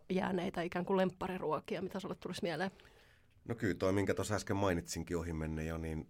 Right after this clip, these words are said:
Speaker 2: raparperipuuro on itse asiassa tuote, mihin en ole törmännyt edes missään muualla kuin meidän mummolassa. Se oli tämmönen mannapohjainen puuro,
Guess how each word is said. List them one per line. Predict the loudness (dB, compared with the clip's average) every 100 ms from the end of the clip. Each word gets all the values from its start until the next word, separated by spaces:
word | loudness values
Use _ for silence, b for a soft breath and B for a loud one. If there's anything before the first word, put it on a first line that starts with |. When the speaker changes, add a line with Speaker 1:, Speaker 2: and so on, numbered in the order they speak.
| -6
Speaker 2:
raparperipuuro | -4 -4 -4 -6 -8 -8 -4 -4 -2 -4 -8 B B B B -10
on | -8
itse | -6 -8
asiassa | -4
tuote, | -2 0 -2
mihin | -4 -4
en | -6
ole | -6 -4
törmännyt | -4 -4 -8 -10
edes | -10
missään | -8 -8 -6
muualla | -4 -4 -6 -10
kuin | -10
meidän | -8 -6
mummolassa. | -4 -6 -8 -10 -14 -18 b b b b b b b _
Se | -6
oli | -6
tämmönen | -4 0 2 2 -2 -10 _ _ _ -16
mannapohjainen | -8 -2 0 2 0 -2 -6 -4 -4 -4
puuro, | -6 -6 -6 -8